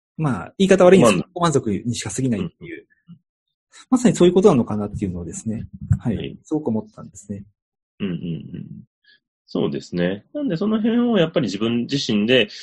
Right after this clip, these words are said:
Speaker 2: まあ、どこが強みなのか弱みなのかを見-、見極めて、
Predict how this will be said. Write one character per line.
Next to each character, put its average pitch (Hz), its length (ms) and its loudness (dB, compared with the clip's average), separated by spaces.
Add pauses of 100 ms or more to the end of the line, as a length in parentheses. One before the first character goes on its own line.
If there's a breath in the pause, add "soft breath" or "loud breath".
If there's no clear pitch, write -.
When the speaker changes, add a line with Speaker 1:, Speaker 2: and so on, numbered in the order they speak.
(160 loud breath)
Speaker 2:
ま 139 100 4
あ、 - 20 6
ど 156 100 2
こ 151 60 4
が 101 80 8
強 92 180 0
み 87 80 2
な 82 80 2
の 73 100 -4
か 73 80 -6
弱 78 200 0
み 82 100 -2
な 76 80 -6
の 76 120 -6
か 92 100 0
を 80 40 2
見-、 78 280 -4 (280)
見 104 140 0
極 95 240 4
め 69 140 -6
て、 73 340 -4